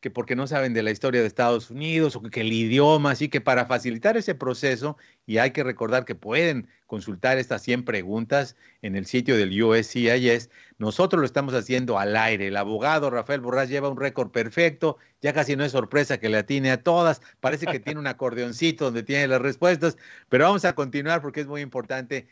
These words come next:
que estén frescas esas respuestas en la mente de ustedes que se quieran convertir en ciudadanos de los Estados Unidos, lo cual, por supuesto,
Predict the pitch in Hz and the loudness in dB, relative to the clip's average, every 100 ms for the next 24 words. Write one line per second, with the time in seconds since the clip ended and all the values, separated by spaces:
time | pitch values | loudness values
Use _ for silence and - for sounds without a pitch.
0 | _ - 120 139 - 151 147 139 120 120 | _ -8 -4 -2 0 0 0 -2 -2 -2
1 | 127 101 95 123 117 117 - _ _ - | -4 -4 -2 0 2 0 -4 _ _ -20
2 | - 123 123 117 123 127 127 117 180 156 | -2 2 2 2 -2 2 2 2 -2 -2
3 | 123 107 101 135 135 120 110 95 90 117 | -8 -8 -6 0 2 0 -2 -4 -4 -2
4 | 107 95 104 101 104 98 95 90 123 123 | -2 0 2 4 2 0 -2 0 2 2
5 | 117 156 165 101 - 120 104 90 123 123 | 2 -2 -2 -2 -2 -2 -4 -6 -4 0
6 | 123 | -2